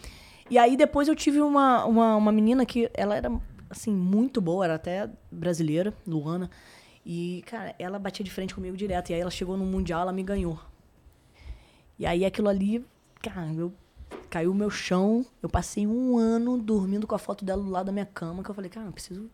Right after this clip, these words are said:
essa menina vai." Aí um ano depois eu tive minha revanche. E foi uma revanche duríssima, que a gente foi pra decisão dos juízes. Então, assim, foi uma luta empatada. Eu não lembro qual foi a pontuação, mas foi uma luta empatada. E os juízes que decidiram. Só que o momento que o juiz vai decidir, tipo,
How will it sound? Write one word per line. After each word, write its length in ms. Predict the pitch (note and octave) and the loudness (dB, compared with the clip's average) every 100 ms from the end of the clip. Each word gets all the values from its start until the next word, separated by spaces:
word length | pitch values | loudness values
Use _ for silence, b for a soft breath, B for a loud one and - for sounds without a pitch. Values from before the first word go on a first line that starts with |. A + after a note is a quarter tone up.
| - | -20
essa 160 | - F#3 | -12 -6
menina 320 | F3 E3 F#3+ | -4 -4 -6
vai." 320 | G3+ G#3+ A#3+ - _ B B B B B B B - | -6 -8 -8 -12 _ B B B B B B B -2
Aí 220 | F3 G#3+ | 2 6
um 280 | A#3+ D4 C#4+ | 8 8 8
ano 240 | D4+ D4+ | 8 8
depois 360 | C#4+ C#4+ B3 B3+ | 6 8 6 8
eu 60 | |
tive 160 | B3+ A#3+ | 4 0
minha 100 | A#3+ | 2
revanche. 520 | B3+ A#3 G#3+ - C#3 | 4 4 2 -2 -8
E 40 | |
foi 240 | D3+ G#3 C#4 | -4 0 2
uma 100 | B3+ | 4
revanche 360 | A#3+ A3 B3+ A#3+ | 4 2 0 2
duríssima, 580 | C#4+ D4 D#4 G4 F4+ F4 b b | 8 8 8 4 2 0 b b
que 80 | - | -4
a 20 | |
gente 100 | A3 | -2
foi 160 | - B3 | 6 6
pra 120 | B3+ | 6
decisão 320 | A3+ A3 G#3+ B3 | -2 0 0 0
dos 120 | A#3+ | 0
juízes. 480 | C4 A3 E3+ C3+ - _ _ - _ | 0 0 -4 -10 -16 _ _ -20 _
Então, 120 | G#3+ | -4
assim, 180 | G#3 F3 | -2 -2
foi 100 | F#3+ | 0
uma 100 | F#3 | 0
luta 200 | F#3+ G3+ | 0 -2
empatada. 580 | G3 F#3+ G3+ A#3+ E4 D#4+ _ _ - | -4 -2 -4 -4 -8 -12 _ _ -10
Eu 80 | E3 | -6
não 60 | |
lembro 180 | F#3 F#3 | -4 -4
qual 180 | E3+ E3 | -6 -4
foi 140 | F3 | -4
a 40 | D#3+ | -4
pontuação, 440 | D#3+ D#3+ C#3+ G3+ | -4 -4 -6 -6
mas 80 | G3 | -6
foi 100 | E3 | -6
uma 120 | E3 | -6
luta 160 | D#3+ - | -8 -8
empatada. 380 | F3+ F#3+ G3+ | -6 -4 -4
E 40 | A#3+ | -2
os 80 | G#3 | 0
juízes 300 | G#3+ A#3+ - | 0 -2 -2
que 80 | |
decidiram. 500 | B3+ B3+ C4+ A3 D#3+ - b b b b b b _ | -4 -2 0 2 0 -6 b b b b b b _
Só 140 | D#4 | -10
que 60 | E4 | -4
o 60 | |
momento 320 | D#4+ C4+ F4+ - | -4 -2 -6 -6
que 80 | |
o 40 | C#4+ | -6
juiz 180 | A#3+ G#3+ | -6 -8
vai 120 | F3+ | -10
decidir, 500 | F3 D#3 G#3+ G#3+ - | -12 -12 -12 -12 -14
tipo, 260 | - F3 | -20 -20